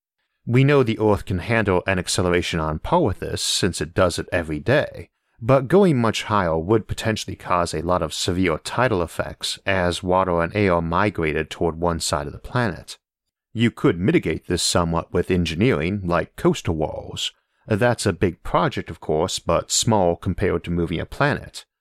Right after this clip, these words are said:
But you probably can't take this too far, since you'd also have to worry about the tectonic plates, mantle, and core shifting around on you, and that would be much harder to deal with. Still, you probably can do a lot better than ten micro-Gs,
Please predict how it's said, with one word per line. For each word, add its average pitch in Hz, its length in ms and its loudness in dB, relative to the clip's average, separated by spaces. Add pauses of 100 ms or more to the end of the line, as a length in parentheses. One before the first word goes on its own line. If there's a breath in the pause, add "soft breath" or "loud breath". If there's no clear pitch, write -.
(180)
But 135 200 2
you 175 60 2
probably 214 300 2
can't - 340 -2
take - 260 -2
this - 220 -2
too - 300 0
far, 82 500 0
since - 300 0
you'd 120 80 0
also 131 280 0
have 101 120 -2
to 92 80 -6
worry 90 180 2
about 82 240 0
the 90 80 -10
tectonic 87 640 -4
plates, - 540 -6
mantle, 90 640 -2
and 87 280 -4
core 104 420 0
shifting - 380 -2
around 82 320 -2
on 135 180 2
you, 98 340 -6 (220)
and 120 300 0
that 131 160 2
would 180 180 2
be 117 160 0
much 92 280 -2
harder 92 500 -2
to 95 80 -2
deal 95 220 2
with. - 360 -10 (600)
Still, 104 480 2
you 98 200 2
probably 127 380 0
can 107 360 0
do 90 180 2
a - 20 2
lot 90 320 0
better 95 260 2
than 85 220 -2
ten 87 300 -4
micro-Gs, 85 880 -4